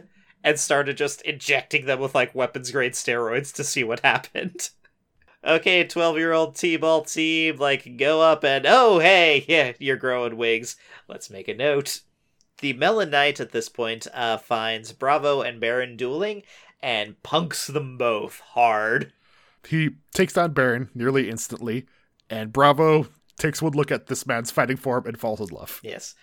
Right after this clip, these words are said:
Speaker 1: "You are a flower upon the battlefield. I must know your name."
Speaker 2: Yes, you're a swan on tranquil waters. Please, please.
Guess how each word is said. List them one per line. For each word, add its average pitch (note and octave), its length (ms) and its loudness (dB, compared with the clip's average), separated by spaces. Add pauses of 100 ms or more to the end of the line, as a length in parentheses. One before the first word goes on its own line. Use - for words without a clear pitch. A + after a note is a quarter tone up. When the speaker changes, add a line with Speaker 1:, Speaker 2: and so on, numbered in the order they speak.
(140)
Speaker 1:
"You E3 160 2
are F3+ 180 8
a F#3 100 4
flower G3 540 2
upon F#3 360 0
the D3+ 60 -8
battlefield. D3+ 1000 2 (320)
I D3+ 80 -2
must F3 320 0
know E3+ 140 2
your D#3+ 180 4
name." C#3+ 540 0 (840)
Speaker 2:
Yes, - 460 -2
you're E3 160 0
a C#3+ 60 -8
swan F3 360 0
on C#3+ 80 -4
tranquil D#3+ 340 -2
waters. D#3+ 360 0
Please, B3 580 0 (300)
please. C#4 420 -2